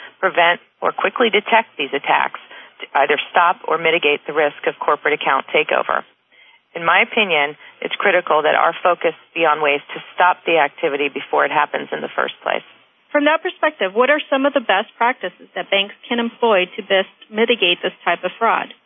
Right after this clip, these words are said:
Speaker 1: And I know I've reiterated throughout this interview the importance of sound business practices in mitigating corporate account takeover. The good news is that these sound practices embrace tools financial institutions may already have in hand.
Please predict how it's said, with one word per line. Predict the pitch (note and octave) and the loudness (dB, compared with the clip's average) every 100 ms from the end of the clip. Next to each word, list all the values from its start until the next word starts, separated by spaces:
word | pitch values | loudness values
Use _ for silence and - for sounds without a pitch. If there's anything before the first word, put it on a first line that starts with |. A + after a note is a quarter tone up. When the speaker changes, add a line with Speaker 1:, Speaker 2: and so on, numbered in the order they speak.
| _ _ | _ _
Speaker 1:
And | G#3 F#3+ | 2 4
I | F3+ | 2
know | F3+ G#3 | 4 4
I've | G#3+ F3 | 4 2
reiterated | F#3 F#3 F3+ F3 D#3 E3 | 2 4 4 2 2 -2
throughout | - D#3+ D#3+ | 0 2 2
this | - D#3+ | -4 -4
interview | D#3+ D#3+ D#3 D#3 D3+ | 0 0 0 -2 -2
the | |
importance | D#3 - F#3 E3+ | -4 0 -2 0
of | - D#3 - | -6 -4 0
sound | F3 F#3 | 2 2
business | F3+ E3+ F3 - | -2 -2 -4 -2
practices | F3+ D#3+ - E3 - C#3+ D3 | 0 0 -2 -8 -4 -4 -4
in | |
mitigating | D3+ D3+ D#3 D3 D3 | -2 -2 0 -2 -2
corporate | - D3 D#3 | -2 0 0
account | D3+ - D3 - | 0 0 -2 0
takeover. | D#3+ C#3+ D3+ - - _ - - - - | -2 0 -2 -2 -6 _ -20 -20 -20 -10
The | A3+ | 0
good | C4+ | 2
news | D#4+ A3 D#3 | 2 0 2
is | C#3+ D#3 - - _ | 0 0 -6 -20 _
that | F3 | -4
these | F#3+ - | -2 0
sound | G#3 G#3 G#3+ | 2 2 2
practices | G3 F#3 F3+ - E3 D#3+ | 0 0 -4 -2 -2 -2
embrace | D#3+ D3+ D#3 - | -2 -2 -2 -6
tools | - F#3+ F#3 F3+ | 0 0 0 0
financial | E3 F3 - F#3+ | 2 0 0 -4
institutions | F#3 - - E3+ - D#3+ D#3+ - | -4 -8 -2 0 0 -2 -6 -2
may | D3 | 0
already | - D3+ D3+ D#3+ | 2 2 2 0
have | D3 C#3+ C#3+ | 0 0 -2
in | C#3+ | -6
hand. | C#3 C#3 C#3 | -4 -4 -4